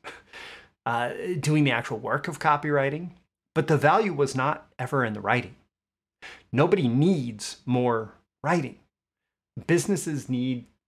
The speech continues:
leads, customers, sales, and profits. They need results. So can you generate results with your writing? Can you generate those leads, customers, sales, and profits? And,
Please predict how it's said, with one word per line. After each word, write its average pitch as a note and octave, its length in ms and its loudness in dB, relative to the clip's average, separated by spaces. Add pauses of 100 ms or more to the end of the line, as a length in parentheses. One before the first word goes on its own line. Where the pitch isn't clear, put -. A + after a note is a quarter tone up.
(120)
leads, C3 400 -4
customers, B2+ 560 -4
sales, A#2+ 480 -4
and - 100 -8
profits. - 440 -4
They A2+ 120 -10
need A#2 420 -6
results. A#2 400 -4
So C3+ 100 -8
can C3+ 200 0
you C#3 160 2
generate B2+ 520 0
results A2+ 540 -8 (140)
with G#2 180 -8
your A2+ 100 -8
writing? G#2+ 260 0
Can A#2+ 180 -6
you A#2 100 -2
generate A#2+ 400 2
those A#2 220 -2
leads, G#2+ 220 -8
customers, G#2+ 500 -10
sales, - 220 -12
and - 80 -16
profits? - 560 -4 (600)
And, C#3 500 2